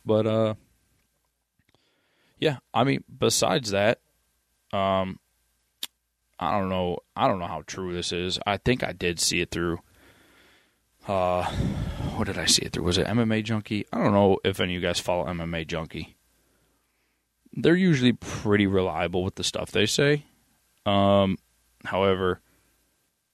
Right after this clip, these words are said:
I wanna verify before I say it.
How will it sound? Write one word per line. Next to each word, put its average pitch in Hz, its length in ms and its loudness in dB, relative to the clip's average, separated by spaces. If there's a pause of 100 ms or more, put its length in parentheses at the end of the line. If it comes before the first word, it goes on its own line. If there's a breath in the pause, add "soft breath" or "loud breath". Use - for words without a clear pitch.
(600)
I - 40 -12
wanna 85 180 -2
verify 82 580 -4
before - 440 -6
I - 40 -6
say - 300 -2
it. - 200 -8